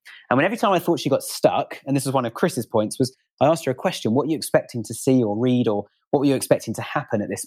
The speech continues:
point?" And she would then say, "Well, I was kind of expecting it to go into my cart."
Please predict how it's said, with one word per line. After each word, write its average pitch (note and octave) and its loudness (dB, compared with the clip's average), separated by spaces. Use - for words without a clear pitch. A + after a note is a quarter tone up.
point?" F2 -2
And G#2+ 4
she - 4
would B2+ 4
then B2 2
say, C3 4
"Well, D3 2
I F3 4
was E3 -2
kind A4 -2
of A3+ -2
expecting - -2
it A2 -2
to - -10
go B2+ 4
into C3 -2
my A#2+ 0
cart." A2+ -2